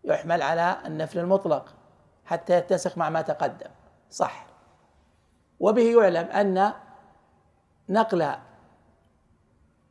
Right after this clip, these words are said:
الفرض من فرض معين إلى فرض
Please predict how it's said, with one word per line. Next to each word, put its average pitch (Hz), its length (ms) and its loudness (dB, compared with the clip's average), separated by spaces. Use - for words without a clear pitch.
الفرض 175 440 4
من 185 340 -2
فرض 196 280 4
معين 156 600 -2
إلى 170 320 -2
فرض 185 580 0